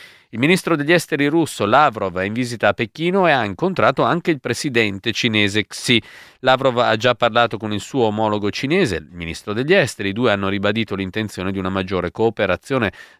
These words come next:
tra Pechino e Mosca. Il capo della diplomazia russa ha approfittato della conferenza stampa anche per accusare nuovamente Kiev degli attacchi di questi giorni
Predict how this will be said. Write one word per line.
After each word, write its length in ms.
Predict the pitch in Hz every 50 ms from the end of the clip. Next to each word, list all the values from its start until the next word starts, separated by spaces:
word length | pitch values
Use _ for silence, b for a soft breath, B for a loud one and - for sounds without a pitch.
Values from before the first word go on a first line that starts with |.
| B
tra 160 | - 135 135 127
Pechino 380 | - 107 - - 104 98 98
e 20 | 95
Mosca. 400 | 87 73 - - - - - 87
Il 100 | 85 -
capo 260 | - 127 - - 104
della 200 | 92 98 101 98
diplomazia 580 | 98 90 - 101 98 95 90 - - 135 120
russa 400 | 101 95 117 113 - - 107 87 B B B B B B
ha 140 | B - 120
approfittato 640 | 123 - 123 107 - - 120 90 - - 151 120 - 101
della 160 | 98 95 95
conferenza 500 | - 110 101 90 - 113 120 113 - 165
stampa 460 | 151 - 110 113 127 120 - 95 87 -
anche 320 | - 147 165 156 - 135
per 200 | - 123 120 -
accusare 580 | - 107 - - - 135 110 - 151 143 135 120
nuovamente 640 | 107 110 131 127 123 113 110 135 139 - - 107 -
Kiev 480 | - - 165 156 139 113 101 98 104 101 - B B B B
degli 240 | _ 107 101 98 101
attacchi 380 | 101 - - 139 127 - - 104
di 100 | 95 101
questi 320 | - 139 135 - - 110
giorni 400 | 98 110 107 101 101 95 92 85